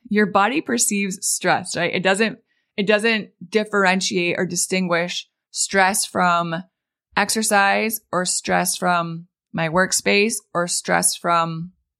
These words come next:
a flash flood or my house being on fire. Like, stress is stress. And when our body experiences stress,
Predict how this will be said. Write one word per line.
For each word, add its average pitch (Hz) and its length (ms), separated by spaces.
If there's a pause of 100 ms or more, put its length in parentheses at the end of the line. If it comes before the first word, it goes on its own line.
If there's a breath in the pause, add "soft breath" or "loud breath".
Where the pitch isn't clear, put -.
(160)
a 180 60
flash 175 400
flood 156 260
or 156 100
my 156 100
house 160 240
being - 200
on - 140
fire. - 360
Like, - 140
stress 208 340
is 220 140
stress. - 420 (640 loud breath)
And 208 200
when 247 160
our 247 120
body 196 280
experiences 196 840
stress, 165 580